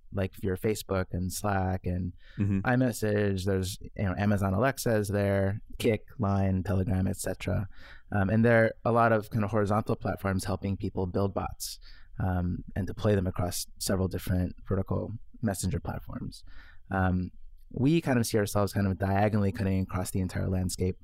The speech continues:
Speaker 1: and able to help our customers work with both of those systems, right? Um, we don't wanna be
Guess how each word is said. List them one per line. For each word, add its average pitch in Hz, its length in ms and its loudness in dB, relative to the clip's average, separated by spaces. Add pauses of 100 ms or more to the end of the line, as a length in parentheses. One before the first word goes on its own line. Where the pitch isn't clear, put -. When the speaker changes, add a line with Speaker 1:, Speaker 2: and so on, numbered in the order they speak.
(140)
Speaker 1:
and 101 260 2 (640)
able 117 400 4
to - 160 -4
help 101 220 0
our 98 120 2
customers 95 500 -2
work 92 200 -4 (520)
with 113 180 0
both 131 220 6
of 104 100 2
those 92 180 -2
systems, - 560 -8 (120)
right? 92 200 0 (460)
Um, 92 340 2 (320)
we 113 220 2
don't 113 260 6
wanna 110 220 4
be 95 520 2